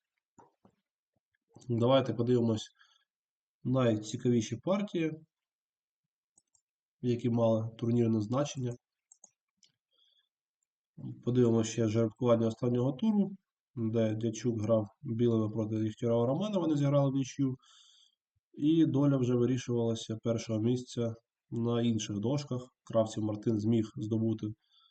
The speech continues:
перемогу під заказ, як то кажуть,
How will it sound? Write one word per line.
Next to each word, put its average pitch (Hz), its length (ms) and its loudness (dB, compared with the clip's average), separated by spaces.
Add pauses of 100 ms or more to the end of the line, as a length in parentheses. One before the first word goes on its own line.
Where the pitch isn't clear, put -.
(680)
перемогу 117 640 2 (1080)
під 120 160 -2
заказ, 185 420 -2
як - 120 -12
то 151 100 -8
кажуть, 143 420 -4